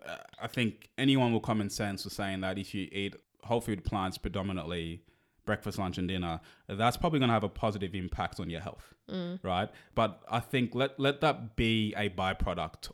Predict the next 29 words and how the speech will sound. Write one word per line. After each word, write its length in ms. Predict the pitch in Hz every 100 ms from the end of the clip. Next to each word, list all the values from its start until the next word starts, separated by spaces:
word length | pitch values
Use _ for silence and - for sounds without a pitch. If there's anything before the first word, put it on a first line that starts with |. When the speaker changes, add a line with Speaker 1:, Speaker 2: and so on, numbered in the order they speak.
| -
Speaker 1:
of 240 | 95 85
your 120 | 92
transition 800 | 85 95 82 85 - - 87 110 -
Speaker 2:
Mm. 160 | 185 107
Speaker 1:
and 460 | 101 98 95 87 -
maybe 280 | 117 107 107
change 340 | - 107 104
your 80 | 95
narrative 580 | 98 95 92 92 - -
to, 480 | 104 90 90 87 85 - - _
you 120 | 101 98
know, 140 | 90
you 380 | 87 87 101 107
just 180 | 101 -
feeling 260 | 101 90 85
good 120 | 90
about 240 | 90 90
the 40 | 90
decision 400 | 90 110 95 90
of 80 | 85
being 220 | 82 87
vegan. 400 | 87 80 - - _ _ 214
Speaker 2:
Yeah. 140 | - - -
Speaker 1:
Right? 300 | 87 87 120 -
From, 160 | 98 -
as 100 | 98
a 60 | 95
mindful 400 | 95 92 85 82
consumer. 640 | 87 82 90 82 90 92